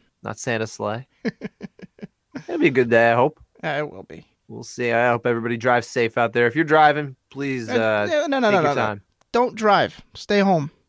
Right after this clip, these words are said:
Speaker 1: Well, is that too. But if you do have, some people have to drive. Some people don't have a choice. You know, they work in industries. You know, maybe, maybe they're police officers.
Speaker 2: Knock it off.
Speaker 1: Just be safe. <laughs> But Dan, you were also, uh, watching something that I was not tonight,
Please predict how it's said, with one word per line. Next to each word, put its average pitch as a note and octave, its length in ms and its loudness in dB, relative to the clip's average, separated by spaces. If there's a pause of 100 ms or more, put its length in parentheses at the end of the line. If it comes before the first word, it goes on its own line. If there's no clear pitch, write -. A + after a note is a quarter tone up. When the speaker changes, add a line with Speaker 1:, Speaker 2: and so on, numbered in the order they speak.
Speaker 1:
Well, F#3+ 140 6
is F3+ 80 4
that G#3 240 4
too. C3+ 340 -4
But C3 100 -8
if D3+ 140 -8
you E3 80 -12
do A#3 280 -10
have, G#3+ 220 -2
some G#3+ 160 -10
people A#3+ 260 -12
have E3 280 -12
to D#3+ 100 -16
drive. C#3+ 360 -2
Some G#2 140 -14
people C3 200 -14
don't B2 180 -8
have C3 120 -16
a - 40 -20
choice. - 520 -12
You G2+ 60 -16
know, G2 100 -12
they G2+ 100 -8
work G2 240 -6
in G2 100 -8
industries. G#2 640 -4
You F#2 60 -2
know, E2 120 -6
maybe, F#2 280 -6 (380)
maybe G2 220 0
they're A2 140 4
police F3+ 300 4
officers. G#2 640 -2 (800)
Speaker 2:
Knock - 260 -12
it - 80 -16
off. - 320 -16 (100)
Speaker 1:
Just G#2 220 -14
be C3+ 100 -10
safe. - 460 -8
<laughs> - 60 -14 (800)
But C#3 100 -6
Dan, G3+ 160 4
you F3+ 100 4
were A#3 120 6
also, C3+ 720 4
uh, A2+ 460 2 (220)
watching A#2 640 -4 (240)
something C3 380 -2
that A2 160 -6
I G#3 180 4
was C3+ 160 4
not G2+ 220 -8
tonight, G#2 400 -8